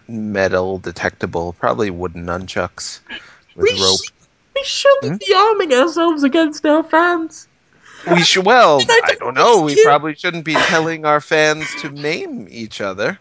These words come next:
Speaker 1: but if that's what we do, then we will go to, uh,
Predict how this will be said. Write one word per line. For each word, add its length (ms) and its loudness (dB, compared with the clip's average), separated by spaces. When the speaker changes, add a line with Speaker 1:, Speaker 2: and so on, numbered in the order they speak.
Speaker 1:
but 580 2
if 220 -2
that's 300 0
what 200 -2
we 260 -4
do, 500 -2
then 260 0
we 160 -2
will 180 -2
go 360 0
to, 540 -6
uh, 540 0